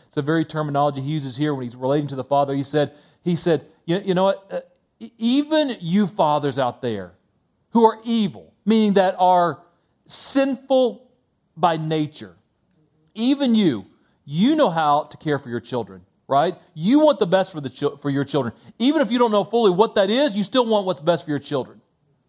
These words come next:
How much more? How much more capable? How much more good? How much more wisdom? How much more will your heavenly Father do what's good,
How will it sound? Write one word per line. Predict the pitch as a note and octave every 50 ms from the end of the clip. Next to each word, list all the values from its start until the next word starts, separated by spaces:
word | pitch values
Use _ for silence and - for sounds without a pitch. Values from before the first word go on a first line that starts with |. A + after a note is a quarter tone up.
| _ _ _ _ _ _ _ _ _ _ _ _ _ _ _ _ _ _ _ _ _ _ _
How | - - F#3 G#3+ A3 A#3 A#3
much | A3 A3+ A#3 G#3+ A3 -
more? | F3 F3+ F3 F3 F3+ F3 D#3+ C3 A2 F2+ - _ _ _ _ _ _ _ _ _ _ _ _
How | - - - G#3+ A3+ A#3+
much | A#3+ B3 A#3+ - G#3+
more | G#3 G3+ G3
capable? | - - E3+ D3 C#3 - C3 A#2 G#2+ G2+ F#2+ _ _ _ _
How | - F#3 G#3 A#3
much | A#3 A3+ A#3+ - -
more | G#3 G#3+ G#3+ G3+
good? | E3+ D3 C3 D3+ D#3+ D3+ C3+ B2+ A#2 G#2 - _ _ _ _
How | _ - F#3+ A3+ B3 B3+
much | B3 B3 A#3+ A#3+ - - _ _ -
more | F#3 F#3+ G3 F#3 E3+
wisdom? | E3 E3 F3+ F3+ E3+ D3+ C3+ - C#3+ G#3 - - _ _ _
How | - - - A3 A#3+ B3+
much | B3+ B3+ C4+ C4 - -
more | F#3 F#3 F#3 F#3 G3 G3 G3 F#3 E3 C3+ A#2+ A#2 G#2+ - _ _ _ _ -
will | E3 E3
your | D#3+ D3+ C#3
heavenly | B2 - F#3+ G3+ G3 F#3 G3 F#3 F3
Father | - - - D3 C#3 B2+ A#2+ A2 G2 F2 _ _ _ _ _ _ _ _ _ _ _ _ _ _ _ _ _ _ _ _ _ _ _ _ _ _ _ _ _ _ _ _ _ _ _
do | - A#2 A2
what's | A#2 A#2+ - -
good, | _ _ - D3+ C#3+ B2 A2 G2+ F#2+ F2+